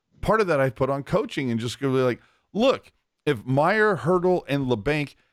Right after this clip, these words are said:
ha-, if Labanc, for whatever reason, had a crappy night that,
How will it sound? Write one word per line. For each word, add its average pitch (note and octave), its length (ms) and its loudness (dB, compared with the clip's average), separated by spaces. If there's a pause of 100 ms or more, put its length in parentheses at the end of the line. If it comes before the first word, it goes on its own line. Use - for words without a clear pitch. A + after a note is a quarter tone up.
(160)
ha-, C#3 400 -2
if B2+ 160 -4
Labanc, C3+ 640 -2
for D3 160 -2
whatever C3+ 380 0
reason, B2 300 -2
had B2+ 240 0
a G#2 60 -6
crappy C#3 560 -2
night A#2+ 300 -2
that, B2+ 280 0